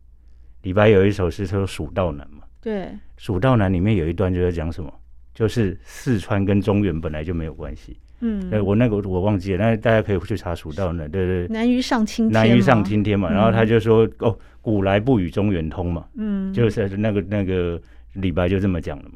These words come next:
Speaker 1: 就是说三星堆这，这，这四川文化本来就不与中原通。对，那后来我们就在想说，“哎，这原来他自己以前我们不大了解是为什么，现在才发现原来四川它有一个，一自己的文化系统。”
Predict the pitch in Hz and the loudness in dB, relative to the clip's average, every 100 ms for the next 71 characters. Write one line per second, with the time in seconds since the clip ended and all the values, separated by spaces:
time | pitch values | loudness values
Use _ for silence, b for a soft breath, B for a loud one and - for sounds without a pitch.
0 | - 113 101 107 107 113 110 107 107 110 | -2 0 4 4 4 2 2 2 2 2
1 | 107 113 104 110 113 - 107 107 98 85 | 0 0 -2 -6 -6 -6 -4 -2 -2 -2
2 | 95 87 76 78 85 90 73 78 80 78 | -4 -4 -6 -6 -6 -8 -8 -10 -10 -10
3 | 69 - 78 - b b b - 104 110 | -12 -12 -12 -14 b b b -6 0 2
4 | 120 131 104 90 82 82 90 98 95 92 | 4 4 4 2 0 -2 0 2 0 -2
5 | 78 87 90 131 b b b - 117 98 | -6 -6 -6 -6 b b b -2 -2 -2
6 | 98 101 104 101 107 101 107 87 80 87 | -2 2 2 4 2 2 0 -4 -6 -8
7 | 87 - 92 90 85 87 98 101 87 b | -8 -6 -4 -4 -4 -4 -2 -2 -2 b
8 | b - 87 82 95 85 - 82 78 - | b -6 -2 0 0 -4 -4 -6 -6 -8
9 | - - 101 98 95 - 95 95 80 98 | -14 -8 -6 -4 -6 -6 -4 -4 -4 -2
10 | 101 101 - 104 107 101 90 78 80 90 | 0 0 -2 -2 0 0 0 -2 -4 -6
11 | b b b 117 - - 117 87 76 73 | b b b -8 -8 -8 -6 -4 -6 -8
12 | 80 - 85 - 87 - | -10 -10 -10 -10 -14 -14